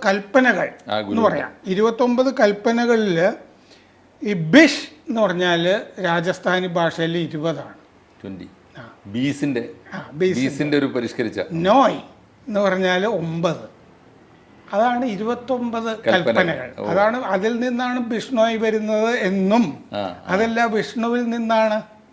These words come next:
Speaker 2: ആ, ആ.
Speaker 1: ബിഷ്ണോയ് വരുന്നത്
Speaker 2: രണ്ട്
Speaker 1: എന്നും,
Speaker 2: തരത്തും ആവും.
Speaker 1: എന്നും
Speaker 2: രണ്ട് തര-,
Speaker 1: രണ്ട്
Speaker 2: എന്തായാലും
Speaker 1: തരത്തിൽ-,
Speaker 2: ശരിയാണ്.
Speaker 1: രണ്ട്
Speaker 2: ബീസ്
Speaker 1: തരത്തിൽ,
Speaker 2: now.
Speaker 1: ആ, രണ്ട് തരത്തിലും പറയുന്നുണ്ട്.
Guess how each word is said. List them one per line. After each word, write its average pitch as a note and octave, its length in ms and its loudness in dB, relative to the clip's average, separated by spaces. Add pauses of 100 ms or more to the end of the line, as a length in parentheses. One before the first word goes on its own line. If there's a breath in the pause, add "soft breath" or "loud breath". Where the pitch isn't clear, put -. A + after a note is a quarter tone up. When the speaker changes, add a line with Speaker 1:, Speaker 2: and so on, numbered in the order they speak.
(160)
Speaker 2:
ആ, - 60 -8
ആ. G2+ 320 -10
Speaker 1:
ബിഷ്ണോയ് G#3 440 2
വരുന്നത് F#3 560 -2 (600)
Speaker 2:
രണ്ട് B2+ 180 0
Speaker 1:
എന്നും, B2 40 2
Speaker 2:
തരത്തും A#2+ 300 2
ആവും. F#2+ 120 4
Speaker 1:
എന്നും A2 160 2
Speaker 2:
രണ്ട് - 120 0
തര-, G#3+ 140 8
Speaker 1:
രണ്ട് G#3+ 220 6
Speaker 2:
എന്തായാലും B3+ 420 10
Speaker 1:
തരത്തിൽ-, G3+ 140 4
Speaker 2:
ശരിയാണ്. F#2+ 320 0 (120)
Speaker 1:
രണ്ട് G#3 300 4
Speaker 2:
ബീസ് B3+ 80 4
Speaker 1:
തരത്തിൽ, A3+ 300 6
Speaker 2:
now. - 120 -2
Speaker 1:
ആ, G#3+ 160 8
രണ്ട് G#3 300 0
തരത്തിലും A#3 500 0
പറയുന്നുണ്ട്. D3 520 -4